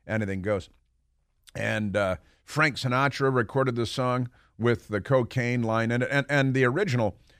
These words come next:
the original, uh, lyrics, because cocaine was in vogue and had not even been outlawed and was an ingredient in Coca-Cola very early on. And the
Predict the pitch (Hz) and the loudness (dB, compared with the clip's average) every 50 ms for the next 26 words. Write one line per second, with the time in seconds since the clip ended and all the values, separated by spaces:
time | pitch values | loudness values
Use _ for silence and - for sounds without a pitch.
0 | _ _ - 127 123 120 120 160 202 175 135 123 113 104 98 98 - - 113 107 | _ _ -4 0 0 2 2 2 0 0 0 2 2 0 0 -2 -2 0 2 2
1 | 101 95 98 135 202 220 139 80 73 - - - - _ _ _ _ _ - 117 | 2 2 0 0 0 0 -2 -2 -6 -10 -14 -14 -14 _ _ _ _ _ -2 0
2 | 131 120 131 127 120 110 - 185 180 147 - - 208 226 220 151 117 113 104 117 | 2 4 4 4 2 2 2 2 2 2 2 0 -2 0 0 0 0 0 2 2
3 | 131 117 104 95 120 170 196 131 82 87 92 78 - _ _ - - 113 117 113 | 2 0 2 2 4 4 4 4 0 -2 -8 -12 -14 _ _ -4 0 2 2 2
4 | 110 107 107 101 104 104 110 107 101 92 101 127 123 113 113 113 107 107 101 104 | 2 0 0 -2 0 0 2 0 0 0 0 0 0 2 0 0 0 -2 -2 -2
5 | 98 107 104 98 90 101 127 135 - 113 107 98 104 127 147 151 139 127 139 156 | -2 -2 -2 -2 0 0 -2 -2 -2 -2 -4 -2 2 2 2 2 4 4 2 2
6 | 165 156 147 117 151 147 156 147 135 127 120 101 120 175 233 240 175 98 92 120 | 2 2 0 0 0 0 0 0 0 0 0 0 0 0 0 0 -2 -2 -2 -4
7 | 123 - 107 120 139 147 135 113 - 143 131 127 - - 104 90 - - 151 196 | -4 -4 -4 -2 -2 -2 -2 -2 0 0 0 0 0 -4 -8 -8 -4 -4 -4 -4
8 | 190 127 85 71 - _ _ _ _ _ _ - 98 107 110 107 104 104 90 101 | -2 -4 -6 -6 -8 _ _ _ _ _ _ -8 -2 0 2 2 2 0 0 -2
9 | 104 98 95 95 90 85 90 92 - _ _ _ _ _ _ _ _ _ _ _ | -2 -2 -2 -4 -4 -6 -8 -10 -12 _ _ _ _ _ _ _ _ _ _ _
10 | - 113 117 117 113 113 113 110 110 110 104 104 101 101 | -4 -2 0 0 0 0 0 2 4 4 4 4 2 0